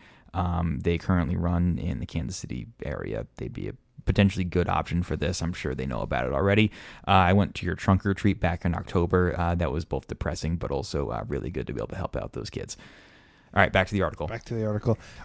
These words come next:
Speaker 2: I just, I just, I just think, like, Johnson County,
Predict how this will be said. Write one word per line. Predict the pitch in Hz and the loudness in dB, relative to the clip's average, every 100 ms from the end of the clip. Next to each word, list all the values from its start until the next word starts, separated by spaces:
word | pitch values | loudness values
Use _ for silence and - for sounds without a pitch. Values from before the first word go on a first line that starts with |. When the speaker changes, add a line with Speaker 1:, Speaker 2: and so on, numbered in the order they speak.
| - | 6
Speaker 2:
I | 156 | 8
just, | 180 - - | 8 6 4
I | 139 | 4
just, | 139 127 - | 4 2 -4
I | - | -6
just | 120 117 - | -4 -4 -6
think, | 127 120 - - - | -4 -4 -6 -16 -6
like, | 117 101 | -6 -6
Johnson | 107 104 98 - | -4 -4 -4 -8
County, | 98 95 95 95 | -8 -6 -6 -8